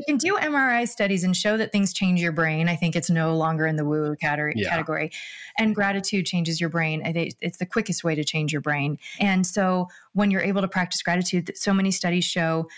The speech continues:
Speaker 1: two minutes or less in twenty-one days can change your brain, two minutes a day. Um, and so the simplest way is every day saying three things you're grateful for. And if you do that for twenty-one days, it is shown to change your brain. So we either are,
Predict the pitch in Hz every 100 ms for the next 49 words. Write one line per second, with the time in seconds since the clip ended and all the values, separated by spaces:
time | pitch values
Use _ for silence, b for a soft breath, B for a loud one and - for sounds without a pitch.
0 | B B - - 226 233 208 196 202 190
1 | 170 160 - - - 175 - 175 180 180
2 | 170 160 156 170 - 151 147 151 143 -
3 | - - 196 175 170 - 151 147 - 202
4 | 185 196 190 185 196 180 180 B - 190
5 | 359 466 185 160 - 170 160 160 156 190
6 | 175 165 - 196 226 202 190 185 180 180
7 | 202 190 190 180 170 160 - 165 - -
8 | 185 B 165 B - 202 190 202 196 202
9 | 254 240 - 185 - 175 185 240 262 226
10 | 147 139 143 - - - 185 185 - 185
11 | 254 175 190 165 180 170 170 156 208 240
12 | 175 170 190 190 180 180 170 - 165 160